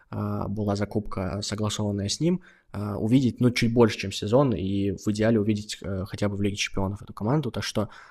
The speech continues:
ам, вот мой идеальный план, что он там остается еще вот до, получается, лета две тысячи двадцать пятого. И там уже, ну, если все настолько прекрасно, то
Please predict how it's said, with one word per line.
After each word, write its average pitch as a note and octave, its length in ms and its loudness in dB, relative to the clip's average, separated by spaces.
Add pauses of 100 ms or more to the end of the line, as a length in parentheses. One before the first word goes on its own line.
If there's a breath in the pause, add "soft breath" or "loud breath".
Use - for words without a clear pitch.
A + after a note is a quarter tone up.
(160 loud breath)
ам, F#2+ 480 -2
вот G#2 240 -2
мой C#3+ 240 8
идеальный A#2+ 300 4
план, A2+ 240 0
что - 160 -4
он G#2 80 0
там G2+ 140 -6
остается A2 360 -4
еще G#2 200 -2
вот - 220 -6
до, G#2 460 -4
получается, G2+ 400 -6
лета G#2 220 0
две G2 100 -4
тысячи G2 220 -6
двадцать G#2 240 -6
пятого. - 320 -4
И - 80 -14
там B2+ 200 2
уже, G#2+ 140 -2
ну, G#2+ 320 -2 (400 loud breath)
если G#2 200 -2
все G#2+ 180 -2
настолько G#2+ 340 -2
прекрасно, A2 640 -2 (180)
то G#2 340 -4